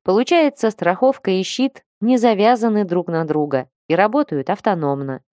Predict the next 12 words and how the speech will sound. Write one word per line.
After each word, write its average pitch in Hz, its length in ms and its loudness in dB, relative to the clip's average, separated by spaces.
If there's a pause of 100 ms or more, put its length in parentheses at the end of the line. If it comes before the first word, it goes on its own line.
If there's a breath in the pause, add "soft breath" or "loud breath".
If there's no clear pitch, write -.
Надо 175 240 2
было 165 200 0
сразу 175 400 0
активировать 151 640 -4
левитацию. 156 800 -2 (180)
Но 240 200 0
кто 339 300 0
же 277 160 2
знал? 156 540 -2 (260)
Теперь 320 320 0
буду 240 280 0
учёной. 185 640 0